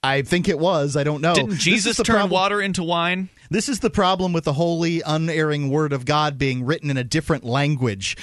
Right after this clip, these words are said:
Speaker 1: uh, two thousand years ago that nobody speaks anymore.
Speaker 2: I, just on that point, uh, is, is alcohol, if we're to, if we're to take that, you know, at face value, what they're saying, and also take it along with the rest of the Bible, you've got Jesus turning water into wine.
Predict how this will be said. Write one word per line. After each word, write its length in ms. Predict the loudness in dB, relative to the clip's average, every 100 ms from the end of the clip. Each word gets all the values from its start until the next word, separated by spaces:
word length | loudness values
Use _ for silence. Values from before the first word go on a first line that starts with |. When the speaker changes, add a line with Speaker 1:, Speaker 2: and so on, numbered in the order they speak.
| -6
Speaker 1:
uh, 60 | -4
two 160 | 0 0
thousand 480 | 2 2 2 0 0
years 260 | 0 0
ago 220 | -2 -2 -2
that 160 | -2
nobody 400 | 2 2 2 -2
speaks 480 | -4 -4 -4 -4 -6 -2
anymore. 560 | -2 -2 -2 -4 -6 -2
Speaker 2:
I, 100 | 0
just 260 | 2 0 0
on 80 | 0
that 180 | 0 -2
point, 340 | -2 -2 -2
uh, 240 | 0 0 0 -4
is, 300 | -4 -4 -6 -10 _ _ _ _ _ _ _ -2
is 180 | 0
alcohol, 380 | 2 2 2 0
if 60 | 0
we're 80 | -2
to, 200 | -2 -4
if 120 | -2
we're 100 | -2
to 60 | 0
take 300 | 0 0 0
that, 300 | 2 2 -2
you 60 | -2
know, 180 | 0 0
at 120 | 0
face 260 | 2 0 0
value, 460 | 0 0 0 -2
what 160 | -4 -2
they're 120 | -2
saying, 560 | 0 0 2 2 0 -2
and 80 |
also 340 | -2 0 0 -2
take 240 | 0 -2
it 20 | 0
along 240 | 0 0
with 80 | -2
the 80 | -2
rest 220 | -2 -4
of 80 | -4
the 40 |
Bible, 460 | 0 0 0 -4 -10 -6
you've 140 | -2
got 160 | 0 0
Jesus 380 | -2 0 -2
turning 300 | -4 -4 -2
water 360 | 0 0 0 -2
into 200 | -4 -6
wine. 480 | -4 -4 -4 -10